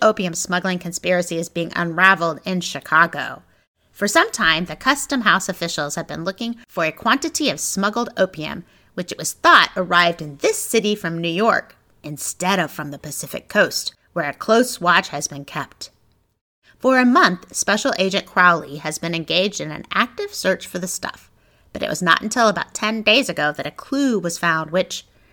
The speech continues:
when followed up, resulted in the discovery and seizure at Fort Wayne, Indiana, of a small quantity of the drug. This capture in itself was an important one, but its result was a vastly greater consequence,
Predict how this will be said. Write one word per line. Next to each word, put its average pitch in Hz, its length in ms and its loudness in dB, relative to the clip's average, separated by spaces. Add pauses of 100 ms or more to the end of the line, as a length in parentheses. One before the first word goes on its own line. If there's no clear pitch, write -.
(120)
when 160 180 -6
followed 175 400 2
up, 196 220 -2 (260)
resulted 208 460 4
in 202 80 0
the 160 100 -4
discovery 185 580 -2
and 233 140 0
seizure 202 460 0
at - 120 -2
Fort 220 380 2
Wayne, 202 200 0
Indiana, 196 540 4
of 180 200 2
a 180 100 2
small 190 420 4
quantity 170 520 -4
of 156 80 -4
the 147 100 -6
drug. 175 400 2 (960)
This 311 200 2
capture - 380 -2
in 190 200 -4
itself - 460 0
was 175 300 2
an 156 160 -8
important 143 480 -4
one, - 260 -12 (520)
but 165 120 0
its 160 160 -6
result 170 540 0
was 170 180 -6
a - 80 -12
vastly 165 600 0
greater 156 280 -4
consequence, - 680 -6